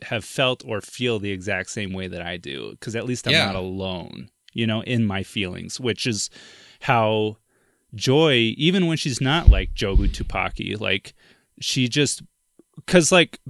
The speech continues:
Speaker 1: Becky, she doesn't feel the way that she does. So she kind of, even though she has, like, this,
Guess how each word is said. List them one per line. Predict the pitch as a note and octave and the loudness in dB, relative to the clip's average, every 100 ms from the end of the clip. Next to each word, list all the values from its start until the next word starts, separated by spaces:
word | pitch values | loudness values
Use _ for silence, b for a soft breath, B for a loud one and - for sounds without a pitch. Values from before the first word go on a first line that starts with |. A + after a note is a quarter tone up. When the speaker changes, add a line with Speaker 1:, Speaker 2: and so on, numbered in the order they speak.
| G#2+ _ | -16 _
Speaker 1:
Becky, | E3 F#3 - F#2+ C3 - _ _ _ _ - | 4 4 2 -4 -6 -14 _ _ _ _ -10
she | - F#3 | -4 4
doesn't | F3+ D#3 A#2 | 4 4 -2
feel | - D3+ D#3 | 0 2 2
the | A2+ | 2
way | G2 | 0
that | F#2+ - | -2 -6
she | - | -6
does. | F#2+ E2 D2+ - - | -6 -6 -6 -8 -4
So | C#3+ | -2
she | A#2+ C#3+ | -2 -2
kind | E3 E3 | 0 0
of, | D3 B B - | 0 B B -2
even | F3+ G3 G3 | 2 4 4
though | F#3 | 2
she | E3+ D#3+ | 2 4
has, | C3+ D3 C#3+ | 4 4 2
like, | C3 | -2
this, | B2+ A2+ | -2 -6